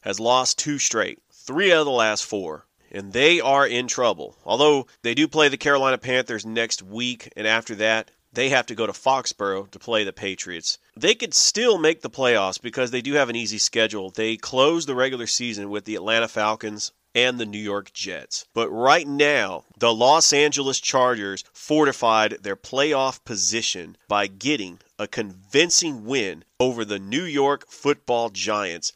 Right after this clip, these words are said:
thirty-seven to twenty-one. The Chargers are now eight and five, and they hold the fifth seed. So if the regular season ended today, they would take on the Baltimore Ravens, who are struggling right now, but they're one and three in the division.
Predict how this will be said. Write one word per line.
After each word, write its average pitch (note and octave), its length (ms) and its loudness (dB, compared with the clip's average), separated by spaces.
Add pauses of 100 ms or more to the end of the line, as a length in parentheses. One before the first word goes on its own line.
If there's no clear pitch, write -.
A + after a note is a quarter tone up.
thirty-seven C3 800 2
to G2 80 -8
twenty-one. F#2 720 -8 (140)
The F2+ 120 -10
Chargers A#2+ 720 0
are G2 80 -10
now F#2+ 380 -6 (160)
eight D3 320 -4
and G2+ 160 -12
five, F#2+ 680 -2 (160)
and G#2+ 280 -2 (120)
they A#2+ 280 2
hold B2+ 560 2
the G2+ 140 -8
fifth - 280 0
seed. E2+ 480 -4
So C3+ 240 2
if C#3 280 4
the A#2+ 220 -2
regular D3+ 260 2
season C#3+ 260 -4
ended C3 200 -2
today, C3 380 0
they G#2+ 180 -4
would G2 220 -8 (120)
take A2+ 220 0
on G#2 380 -2 (300)
the G#2+ 100 -6
Baltimore G#2 400 -2
Ravens, G2+ 500 -4 (120)
who F#2+ 320 -8 (100)
are F#2 160 -6
struggling F#2+ 580 0
right F#2 240 -4
now, F#2+ 220 -8
but F#2+ 140 -16
they're G#2 100 -2
one G#2 160 -2
and F#2 100 -8
three G#2+ 160 -8
in G2+ 100 -8
the F2+ 60 -14
division. F2+ 380 -10